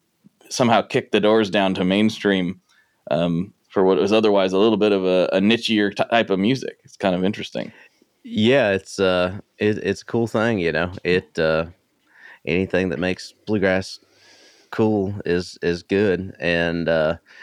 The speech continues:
Speaker 2: yeah, obviously Billy's great. And, and, uh, so, yeah, I mean, you know, it's, like I say, it's, it's gone through cycles before where things are, are very popular. And, but I think to a lot of people, bluegrass has always been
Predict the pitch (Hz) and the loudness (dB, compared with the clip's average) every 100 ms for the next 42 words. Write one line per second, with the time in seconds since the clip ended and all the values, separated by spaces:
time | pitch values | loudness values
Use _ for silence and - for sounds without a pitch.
0 | - 98 82 85 85 - 80 85 85 80 | -4 0 2 0 -4 -6 -6 -2 -2 -2
1 | 85 85 82 80 - 80 82 90 - 78 | -2 0 0 -2 -4 -8 -8 -12 -8 -4
2 | 78 78 73 73 69 71 - _ _ _ | -2 -2 -2 -2 -2 -2 -6 _ _ _
3 | - - - - 85 87 110 95 87 85 | -20 -20 -10 -4 0 2 0 0 -2 -6
4 | 90 _ _ - 160 175 107 104 117 - | -8 _ _ -6 0 2 2 0 -2 -4
5 | - 127 139 - 123 104 - 107 - 127 | -4 0 0 0 -2 -2 -6 -6 -2 -2
6 | 113 90 - 85 87 82 85 85 - 90 | 0 -4 -2 -2 -2 -6 -8 -10 -4 -2
7 | 85 82 - - - - - 80 80 78 | 0 -2 -6 -20 -20 -20 -4 0 2 0
8 | 82 101 _ _ _ - 92 90 87 80 | -4 -12 _ _ _ -4 -2 -2 -2 -2
9 | 82 - 87 82 90 87 82 87 85 90 | -2 -2 -2 -2 0 -2 -2 -2 -2 -2
10 | 85 85 98 139 - 151 160 - 165 - | -2 0 0 -2 0 0 0 -2 -4 -6
11 | _ - - - _ _ - 117 107 98 | _ -20 -20 -20 _ _ -6 -2 2 2
12 | 113 113 101 - 82 98 92 87 85 87 | 0 0 -6 -6 -4 -2 0 -2 -2 -2
13 | 82 80 80 73 | -2 -2 -4 -4